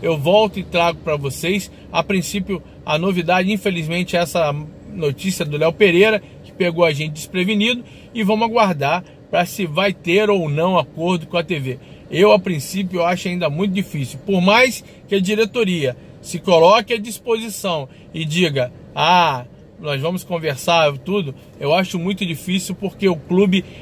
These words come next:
ele quer um contrato pelo campeonato, pelo campeonato, não por, pelo jogo,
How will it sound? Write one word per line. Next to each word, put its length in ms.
ele 220
quer 220
um 120
contrato 720
pelo 220
campeonato, 760
pelo 200
campeonato, 500
não 160
por, 220
pelo 260
jogo, 420